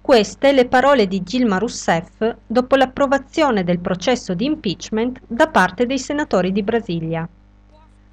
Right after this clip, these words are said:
La presidente brasiliana, che intende lottare con tutti i mezzi legali di cui dispone per esercitare il suo mandato fino alla fine, ha esortato i suoi sostenitori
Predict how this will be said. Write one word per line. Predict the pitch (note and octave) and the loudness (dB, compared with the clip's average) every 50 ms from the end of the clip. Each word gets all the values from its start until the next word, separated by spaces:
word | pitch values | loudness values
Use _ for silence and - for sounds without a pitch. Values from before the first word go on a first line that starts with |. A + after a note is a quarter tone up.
| _ _ | _ _
La | - A3 | -2 0
presidente | G#3+ B3+ B3 B3 B3 B3+ B3 D#4 E4+ E4+ F4 D4 | 0 2 0 0 0 -2 0 0 0 0 0 0
brasiliana, | G#3+ G#3+ G#3+ G#3 A3+ G#3+ G#3 G3+ F#3 F3 E3 E3+ F3 F3+ G3+ A3 - - _ | 0 0 0 2 2 2 2 2 2 2 0 -2 -2 -2 -2 -4 -4 -8 _
che | - - G#3 | -6 -2 -2
intende | G3+ F#3+ G#3 A#3+ B3+ B3 A#3+ | 0 2 4 4 6 6 6
lottare | A3+ G3 F#3+ F3 - - A3+ A3+ A3+ G#3 F#3+ G3 | 6 4 2 0 2 4 4 4 4 4 2 0
con | - G3 F#3+ F#3+ | 0 -2 -2 -2
tutti | - C#4 C#4 - - | -2 -6 -6 -2 0
i | B3 | 0
mezzi | G#3+ G#3 G#3+ A3+ A3 - A3 | 2 2 2 0 0 0 0
legali | G3 G3 F#3+ F#3+ G#3 A3 A#3 A3+ G#3 | 0 0 2 4 4 4 4 2 0
di | G3 G3+ | 0 -2
cui | G3 - G3+ F3+ | -2 -2 -2 -2
dispone | G3 G3 - - - A3 G#3+ G#3 G3 F3+ E3+ E3+ | -2 -4 -6 -2 0 2 2 4 2 0 -2 -4
per | E3+ - F#3+ F#3 | -4 -2 -2 -2
esercitare | F#3+ F#3 G3+ G3 F#3 - - G3 - G#3 G#3+ A3 | 0 0 -2 -2 -2 -4 -6 -4 0 2 2 2
il | G#3+ G3 | 2 0
suo | - - G3 | -2 -2 -2
mandato | F#3+ F#3 F#3 F#3+ F#3+ G#3 G#3+ G#3 - F3+ | -2 -2 0 0 2 2 0 0 -2 -6
fino | F3+ - A3+ A3 A3 | -6 -4 -2 0 0
alla | G3 F#3 F#3 G3+ | 2 2 0 -2
fine, | G3 - - F3 E3 D#3+ F3 F#3+ G#3+ A3+ - _ _ _ _ _ _ _ _ _ _ | -2 -4 -6 -6 -4 -4 -4 -4 -4 -4 -8 _ _ _ _ _ _ _ _ _ _
ha | - A3 | 2 2
esortato | A3+ A3+ C#4 C#4+ C#4+ - D#4+ C#4+ C#4 - | 4 4 4 2 4 4 2 2 2 0
i | F#3+ | -2
suoi | F#3 - G#3+ G3+ | -2 0 -2 -2
sostenitori | - - G3+ - - - A#3 B3+ C#4+ C#4 - G#3+ F3 E3+ F3 F#3 G#3 A#3 | -2 -6 -10 -6 -4 -2 0 0 0 0 0 0 2 2 0 0 -2 -2